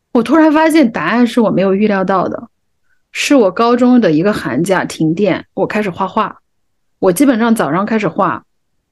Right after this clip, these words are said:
我，我抬头的时候就下午了，就真的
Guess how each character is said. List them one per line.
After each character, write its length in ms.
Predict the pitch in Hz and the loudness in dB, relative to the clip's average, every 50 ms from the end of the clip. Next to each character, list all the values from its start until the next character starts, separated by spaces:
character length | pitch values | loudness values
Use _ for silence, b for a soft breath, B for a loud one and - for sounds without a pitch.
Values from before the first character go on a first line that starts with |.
| _ _ _ _ _ _ _ _ _ _ _ _ _ | _ _ _ _ _ _ _ _ _ _ _ _ _
我， 180 | - 202 196 208 202 - _ - | -6 -4 -2 -2 -4 -6 _ -4
我 160 | - 208 202 | -4 -2 -2
抬 240 | - - - 208 240 | -2 -2 0 0 2
头 160 | 254 202 190 | 2 2 2
的 60 | 196 | 0
时 80 | 202 214 | 0 -2
候 40 | |
就 100 | 196 214 214 | -2 -2 -2
下 340 | - - 247 226 - 226 165 | -2 -2 -2 0 0 -2 -2
午 140 | 80 65 - | -2 -6 -12
了， 80 | - - _ _ _ _ _ _ _ _ _ _ _ _ _ _ _ _ _ _ _ _ _ _ _ _ _ _ _ - | -14 -16 _ _ _ _ _ _ _ _ _ _ _ _ _ _ _ _ _ _ _ _ _ _ _ _ _ _ _ -4
就 120 | - 262 | 0 0
真 220 | 220 - 247 247 262 | 0 2 4 4 4
的 180 | 254 - - | 2 2 -4